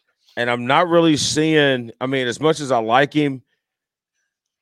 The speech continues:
as much as we saw a lot of potential the year before last, you know, there's a lot there. But with last year's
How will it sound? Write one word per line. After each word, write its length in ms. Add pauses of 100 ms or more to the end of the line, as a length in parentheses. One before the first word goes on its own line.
(140)
as 200
much 260
as 120
we 100
saw 260
a 40
lot 280
of 80
potential 720
the 180
year 300
before 480
last, 580 (560)
you 140
know, 320
there's 260
a 60
lot 340
there. 320
But 380
with 240
last 420
year's 400